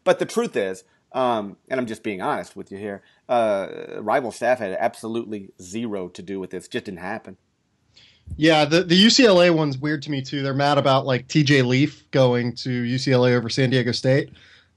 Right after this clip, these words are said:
Speaker 2: Uh, T J Leaf was n-, never going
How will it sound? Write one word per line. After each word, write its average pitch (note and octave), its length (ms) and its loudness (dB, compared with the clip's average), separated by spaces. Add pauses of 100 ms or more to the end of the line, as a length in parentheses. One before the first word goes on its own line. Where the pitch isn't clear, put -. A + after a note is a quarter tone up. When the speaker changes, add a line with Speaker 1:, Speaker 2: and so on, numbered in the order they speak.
(140)
Speaker 2:
Uh, A2 420 -14 (300)
T A3 140 -2
J F#3+ 140 6
Leaf D#3+ 340 6
was D3 680 4
n-, D3+ 460 2
never B2+ 380 2 (100)
going A#2+ 420 4